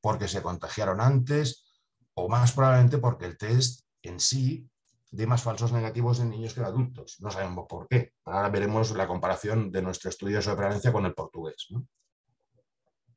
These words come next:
Y que se contagiaran antes tampoco hay que descartarlo del todo, porque esto es un titular del País a siete de febrero, un mes antes de que se liara parda, ¿no?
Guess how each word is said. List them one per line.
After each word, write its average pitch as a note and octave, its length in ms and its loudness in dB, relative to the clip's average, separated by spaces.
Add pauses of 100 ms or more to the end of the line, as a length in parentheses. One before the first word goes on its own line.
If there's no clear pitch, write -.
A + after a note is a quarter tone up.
(2500)
Y A#2+ 100 -4
que B2 80 6
se A#2+ 120 6
contagiaran B2+ 500 4
antes D#3 260 0
tampoco B2+ 360 4
hay B2+ 60 0
que B2+ 80 -2
descartarlo B2 840 0
del A#2 360 -4
todo, D#3 440 -4 (840)
porque F2+ 480 -10
esto A#2+ 480 0
es B2+ 400 -2 (220)
un A#2+ 160 2
titular B2 420 0
del A#2+ 160 2
País C3 460 -2
a G2+ 80 -8
siete A#2+ 300 -4
de A#2+ 100 2
febrero, B2+ 600 -2 (1080)
un C3+ 100 0
mes C3 140 2
antes B2+ 340 0
de A#2+ 180 -2
que G#2 120 -8
se G2+ 160 -8
liara G2+ 300 -4
parda, C#2+ 320 -8
¿no? B2 220 -4